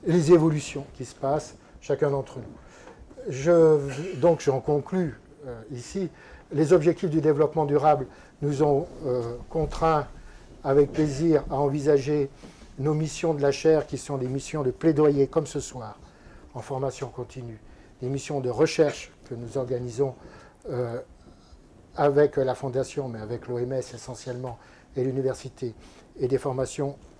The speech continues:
et les formations, qui est l'autre mission de la chaire, dans laquelle vous savez qu'on a des diplômes universitaires que l'on porte, euh, avec, euh, Joël Mignot ici présent, euh, et dont vous aurez, euh, les, euh,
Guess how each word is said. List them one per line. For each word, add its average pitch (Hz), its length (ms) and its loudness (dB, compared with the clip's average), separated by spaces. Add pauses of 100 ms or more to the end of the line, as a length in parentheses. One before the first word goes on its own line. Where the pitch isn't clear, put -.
(140)
et 127 100 -8
les 113 100 -2
formations, 131 540 -2
qui - 140 -14
est - 20 -12
l'autre 123 300 -4
mission 120 360 -12
de 113 60 -12
la 113 100 -8
chaire, 160 340 -2 (380)
dans 120 60 -12
laquelle 127 180 -2
vous 110 80 -10
savez 135 260 2
qu'on 117 140 -8
a 110 80 -10
des 113 120 -10
diplômes 135 380 -2
universitaires 123 720 -8 (460)
que 127 80 -2
l'on 120 140 -4
porte, - 420 -2 (220)
euh, 113 140 -10 (120)
avec, 110 320 -10 (100)
euh, 104 60 -12 (100)
Joël 120 260 -6
Mignot 120 340 -8
ici 110 180 -14
présent, 123 440 -8 (760)
euh, 123 260 -6
et 135 80 2
dont 135 160 4
vous 123 300 0
aurez, 139 380 6 (100)
euh, 117 140 -6
les, 107 240 -8
euh, 101 340 -14